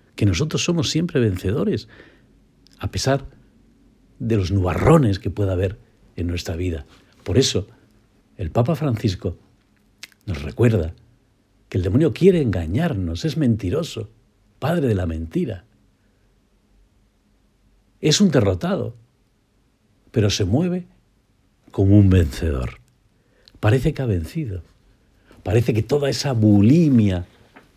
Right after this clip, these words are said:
de malas noticias que muchas veces nos envuelven son definitivas. Y por eso tiene que resonar también en nuestro corazón, Señor, en nuestra vida diaria, en la vida en que meditamos,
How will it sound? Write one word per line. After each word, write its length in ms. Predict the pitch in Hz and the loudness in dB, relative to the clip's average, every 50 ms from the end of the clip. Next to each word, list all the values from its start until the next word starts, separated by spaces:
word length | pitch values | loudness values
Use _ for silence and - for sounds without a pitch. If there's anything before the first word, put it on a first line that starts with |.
| _ - | _ -6
de 140 | 95 98 | -4 -2
malas 340 | 95 120 143 151 147 139 120 | 0 2 4 4 4 4 2
noticias 840 | 110 104 95 92 - - 147 151 120 - - 101 92 87 87 - - _ _ _ _ _ _ _ _ - | 2 0 0 -2 0 0 2 2 0 0 -2 -2 -2 -2 -4 -6 -12 _ _ _ _ _ _ _ _ -2
que 100 | - 104 | 0 2
muchas 360 | 104 147 156 - 113 92 92 | 2 2 2 2 0 0 2
veces 440 | 107 135 123 - - 92 85 - - _ _ _ _ _ _ _ _ _ _ _ _ - | 2 0 0 0 -2 -4 -4 -6 -14 _ _ _ _ _ _ _ _ _ _ _ _ -6
nos 160 | 113 101 - | -6 -4 -4
envuelven 580 | 104 87 87 95 131 156 151 139 139 143 151 - - _ _ _ _ _ - | -4 -2 0 2 2 2 0 -2 -6 -10 -12 -14 -18 _ _ _ _ _ -12
son 260 | - - 117 104 95 | -6 -4 -2 -2 -2
definitivas. 840 | 82 80 - 98 85 82 80 - 85 73 67 65 69 - - _ _ _ _ _ _ _ _ _ _ _ _ _ - | -2 -4 -6 -6 -6 -6 -8 -8 -8 -10 -10 -12 -16 -20 -20 _ _ _ _ _ _ _ _ _ _ _ _ _ -8
Y 40 | |
por 160 | 104 - 107 123 | -2 0 0 2
eso 160 | 120 156 - | 2 0 0
tiene 280 | - 147 175 185 175 | 2 2 2 2 2
que 120 | - - 98 | 0 0 0
resonar 500 | 82 85 - - 82 85 156 202 - - _ _ _ _ _ _ _ _ _ _ | 0 0 -2 0 0 0 -2 -2 -4 -8 _ _ _ _ _ _ _ _ _ _
también 400 | - 90 82 80 78 98 151 156 | -2 0 0 2 4 4 4 4
en 60 | 117 | 2
nuestro 260 | 92 87 - - 85 76 | 0 0 0 -2 -2 -2
corazón, 500 | - 80 78 76 - - 156 175 175 - _ _ - | -2 -4 -4 -2 -2 0 0 0 -2 -6 _ _ -10
Señor, 420 | - - 87 87 110 127 123 - - - - _ _ _ _ _ _ _ _ _ _ _ _ _ _ _ _ _ _ _ _ _ _ | -4 -2 0 2 2 2 0 -4 -12 -20 -20 _ _ _ _ _ _ _ _ _ _ _ _ _ _ _ _ _ _ _ _ _ _
en 120 | - 104 92 | -2 0 0
nuestra 280 | 90 85 - - 87 | 0 0 0 0 0
vida 420 | 80 101 139 139 120 101 87 85 - _ _ _ _ _ _ _ | 2 4 4 4 4 2 2 0 -4 _ _ _ _ _ _ _
diaria, 640 | - 82 82 92 98 117 127 113 98 90 85 82 82 _ _ _ _ _ _ _ _ _ _ _ _ _ _ _ _ _ _ _ _ _ _ _ _ - | -8 -2 2 4 4 4 4 4 2 0 0 -2 -4 _ _ _ _ _ _ _ _ _ _ _ _ _ _ _ _ _ _ _ _ _ _ _ _ -2
en 100 | - 92 | 0 2
la 80 | 92 | 4
vida 180 | 90 107 117 127 | 6 6 6 6
en 80 | 127 | 4
que 100 | 120 113 | 4 2
meditamos, 800 | 104 98 90 80 80 80 - 113 120 123 117 104 92 85 - | 2 2 2 0 0 0 2 4 4 4 4 2 0 -2 -6